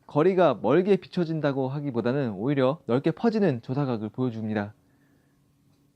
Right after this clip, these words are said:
자, 이렇게 간단하게 피엘 미니 투 제품을 소개해봤는데요. 이번에 처음 접해본 이 탄색이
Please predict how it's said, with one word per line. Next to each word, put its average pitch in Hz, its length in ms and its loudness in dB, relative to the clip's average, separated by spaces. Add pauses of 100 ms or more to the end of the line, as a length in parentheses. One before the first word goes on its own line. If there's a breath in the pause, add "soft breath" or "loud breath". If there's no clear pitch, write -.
(160)
자, 135 180 2
이렇게 214 440 6
간단하게 170 840 2 (580)
피엘 208 260 2
미니 139 220 -2
투 160 360 -2 (1080 soft breath)
제품을 131 440 -4
소개해봤는데요. 147 800 0 (560 loud breath)
이번에 160 300 2
처음 202 520 2
접해본 151 640 0
이 123 80 -4
탄색이 175 680 -2